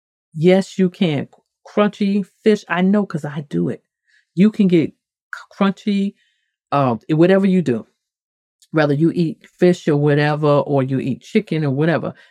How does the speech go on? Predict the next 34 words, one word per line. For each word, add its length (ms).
The 80
second 400
thing 260
is 240
start 380
buying 380
if 140
you 120
ha-, 300
if 160
you 140
have 440
to 80
eat 300
beef, 440
uh, 300
go 260
to 420
a 100
store. 500
It's 100
gonna 200
be 220
a 60
little 280
bit 200
more 500
and 200
get 300
places 520
like 240
Sprout, 640
Whole 260
Food, 560